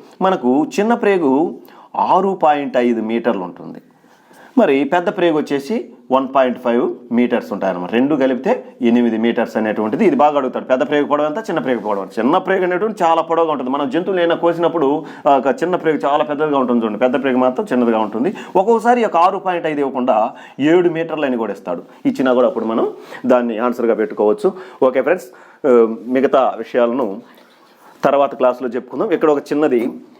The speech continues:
ఇక్కడ క్లోమము, ఈ క్లోమం మీద బిట్లు అడుగుతుంటారు మనకు.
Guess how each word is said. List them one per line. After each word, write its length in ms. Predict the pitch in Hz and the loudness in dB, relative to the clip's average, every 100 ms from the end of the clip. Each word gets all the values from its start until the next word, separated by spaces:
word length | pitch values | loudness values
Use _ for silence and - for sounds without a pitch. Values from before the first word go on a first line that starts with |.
| - | -4
ఇక్కడ 180 | 165 135 | 0 0
క్లోమము, 680 | - - 196 202 175 127 - - - | 0 2 4 6 2 -2 -10 -14 -2
ఈ 140 | 160 | -2
క్లోమం 580 | 156 - 320 220 226 190 | -2 2 4 4 0 -2
మీద 120 | 165 | 0
బిట్లు 380 | 165 143 135 139 | 0 0 -2 2
అడుగుతుంటారు 420 | 123 123 113 113 | 2 2 -2 0
మనకు. 360 | 113 120 123 | 0 0 0